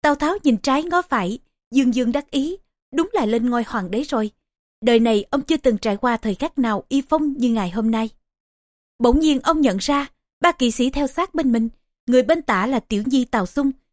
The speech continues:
người bên hữu là Điệt Nhi Tào An Dân, còn người đi giữa, văn võ song toàn, trung hiếu tiết nghĩa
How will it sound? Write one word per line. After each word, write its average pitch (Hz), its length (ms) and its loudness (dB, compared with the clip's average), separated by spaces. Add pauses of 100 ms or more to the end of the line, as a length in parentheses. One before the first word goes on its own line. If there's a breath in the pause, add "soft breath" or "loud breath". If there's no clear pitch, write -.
(140)
người 262 160 2
bên 311 180 0
hữu 233 220 0
là 269 140 0
Điệt 190 220 -4
Nhi 269 140 2
Tào 240 220 0
An 233 260 -4
Dân, 277 200 -2 (440)
còn 262 220 4
người 254 220 4
đi 294 180 0
giữa, 214 300 0 (160)
văn 311 120 2
võ 254 200 0
song 311 200 -4
toàn, 247 260 0 (400)
trung 320 160 2
hiếu 311 160 2
tiết 392 280 -2
nghĩa 208 300 -2